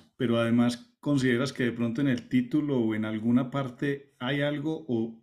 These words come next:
que, que lo hizo más atractivo o, o hablaste en más conferencias de él, trabajaste más para que fuera conocido? ¿Qué es?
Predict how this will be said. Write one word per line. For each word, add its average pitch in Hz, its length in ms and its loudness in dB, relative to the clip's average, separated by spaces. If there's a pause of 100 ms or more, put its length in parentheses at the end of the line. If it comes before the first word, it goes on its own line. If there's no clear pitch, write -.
que, 117 340 0
que 117 120 -4
lo 110 180 -2
hizo 120 140 0
más 139 180 0
atractivo 156 1000 -2
o, 110 480 -4 (160)
o 117 140 0
hablaste 110 480 -2
en 135 140 2
más 135 240 -2
conferencias 123 720 -2
de 117 400 -2
él, 139 240 -4 (320)
trabajaste 107 640 -4
más 131 260 0
para 117 320 -4
que 107 200 -4
fuera 113 320 -2
conocido? 127 640 -2 (560)
¿Qué 135 220 0
es? - 320 -8